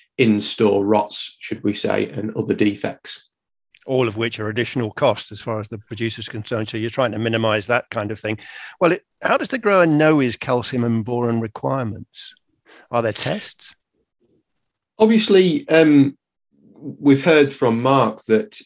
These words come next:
Speaker 1: um, both boron and calcium are working synergistically together. So they're working very closely together as, as almost a team there. Um, boron, we,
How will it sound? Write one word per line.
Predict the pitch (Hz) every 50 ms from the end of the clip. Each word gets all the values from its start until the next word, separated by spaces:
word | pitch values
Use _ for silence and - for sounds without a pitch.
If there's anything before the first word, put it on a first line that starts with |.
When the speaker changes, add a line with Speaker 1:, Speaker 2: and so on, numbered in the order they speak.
| _ _
Speaker 1:
um, | 117 107 107 107 107 110 107 107 - _ _ _ _ _ _
both | - 131 123 117 110 110 - _ _
boron | 127 123 120 120 117 113 110 110
and | 110 107 104 101
calcium | 98 - 127 123 123 127 127 - - - 101 104 104 104 104 -
are | - 110
working | 104 113 113 107 107 - - 107 101 104 104 101 _ - - - _ _ _ _ _ -
synergistically | - 123 113 110 107 120 127 127 - - 120 110 - - 110 107 107 -
together. | - 113 110 127 127 120 - - 85 107 120 - - _ - _ _
So | _ - - 117 113 110 110 110 107 -
they're | - 120 113
working | 113 131 135 135 135 135 - 117 113 110 110 107
very | 127 127 120 110 107
closely | 110 - 127 123 117 110 - - 101
together | 95 - 113 107 117 113 110 98 101 101 101 95 - -
as, | 110 107 107 107 - _
as | 113 107 - - _ _ _ _ _ _ _ _
almost | - 127 120 110 104 101 - -
a | 107
team | - - - - 151 143 135 123 104 98
there. | 95 92 - - 107 113 - - - - - - - - - _ _ _ -
Um, | 120 117 117 113 113 110
boron, | 113 143 147 156 160 151 143 135 123
we, | 123 113 -